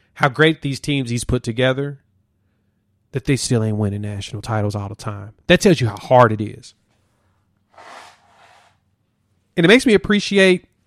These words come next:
a little bit of some of these other coaches like Roy Williams and Krzyzewski. Krzyzewski.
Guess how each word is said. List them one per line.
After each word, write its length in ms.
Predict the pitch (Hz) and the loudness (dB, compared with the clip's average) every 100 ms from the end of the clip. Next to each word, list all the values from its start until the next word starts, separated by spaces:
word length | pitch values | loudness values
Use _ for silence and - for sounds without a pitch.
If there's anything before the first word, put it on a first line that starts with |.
| _ _ _ - | _ _ _ 2
a 80 | 196 | 4
little 180 | 262 | 4
bit 120 | 302 202 | 4 2
of 40 | |
some 120 | 208 | 0
of 0 | |
these 100 | 190 | -4
other 140 | 180 175 | -4 -2
coaches 340 | 175 160 165 | -2 -2 -4
like 380 | 147 139 135 _ _ _ _ _ _ _ - | 0 -2 -4 _ _ _ _ _ _ _ -14
Roy 200 | 127 127 | -8 -8
Williams 920 | 131 196 190 196 190 185 180 185 185 - | -4 0 0 0 0 -2 -2 -6 -10 -6
and 920 | 151 135 131 123 123 117 107 107 113 _ _ _ _ _ _ _ _ _ _ _ | -4 -2 -2 -2 -2 -4 -8 -10 -16 _ _ _ _ _ _ _ _ _ _ _
Krzyzewski. 1000 | - 147 - 214 208 - 208 196 190 185 _ _ _ _ _ _ _ _ _ _ _ _ _ _ | -6 -4 2 4 4 2 -2 0 0 -4 _ _ _ _ _ _ _ _ _ _ _ _ _ _
Krzyzewski. 640 | - - 196 - - 185 | -10 0 0 0 -6 -8